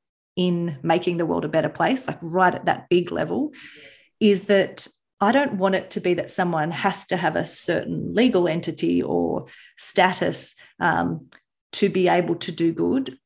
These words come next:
but that over time we get to a place where every business owner is taking responsibility for the decisions they have control over. So like I said before, if you look at your business and say,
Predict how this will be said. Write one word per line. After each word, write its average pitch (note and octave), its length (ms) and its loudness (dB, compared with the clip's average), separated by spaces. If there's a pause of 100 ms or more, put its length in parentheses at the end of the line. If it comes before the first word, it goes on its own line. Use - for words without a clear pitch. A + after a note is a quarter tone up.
but D#3+ 180 0
that F3+ 160 6
over G#3 320 6
time A#3+ 640 0
we E3+ 100 0
get - 280 -8
to F3+ 120 -2
a D#3+ 60 -2
place E3+ 500 -4
where F3 160 0
every F#3+ 260 2
business E3+ 460 0
owner D#3 340 -2 (440)
is B3+ 420 4
taking G#3+ 420 2
responsibility F3+ 880 0
for E3+ 200 -2
the E3+ 100 2
decisions E3 600 0
they D3+ 180 2
have D3+ 200 -4
control - 480 -4
over. - 280 -8 (120)
So - 180 0
like G#3+ 180 2
I A#3+ 60 2
said F#3 240 -2
before, - 420 -6 (500)
if - 200 0
you A#3+ 380 6
look G#3 380 4
at C4+ 140 0
your G#3 140 4
business F3 800 -2 (240)
and F3+ 200 0
say, D#3+ 600 2